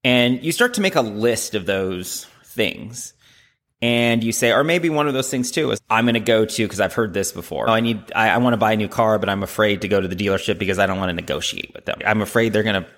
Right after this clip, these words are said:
hustle me or sell me something." So those kind of go on the outer level, the next level. And then you just start building out those layers and you keep going. And typically there's four layers of this circle.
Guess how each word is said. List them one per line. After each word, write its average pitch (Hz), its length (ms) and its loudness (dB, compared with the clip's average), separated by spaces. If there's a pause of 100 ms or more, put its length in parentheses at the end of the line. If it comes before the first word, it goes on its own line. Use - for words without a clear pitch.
(400)
hustle 123 300 0
me 113 300 2
or 90 80 0
sell 98 180 -4
me 90 100 -6
something." - 360 -10
So 185 120 0
those 226 140 4
kind 233 160 0
of 208 80 -2
go 190 80 2
on 180 80 2
the 156 160 -4
outer 113 300 2
level, - 280 -6 (140)
the - 80 2
next 131 260 0
level. - 380 -8 (400)
And 156 140 2
then 208 100 4
you 220 100 2
just 214 200 0
start - 280 0
building 175 320 0
out 160 160 -2
those 107 220 0
layers 95 840 -2 (360)
and 127 140 0
you 127 80 2
keep 139 240 -4
going. 127 180 2
And 131 120 -2
typically 208 380 0
there's 135 300 0
four 123 300 2
layers - 600 -6 (260)
of 101 120 -2
this 95 140 -2
circle. - 380 -6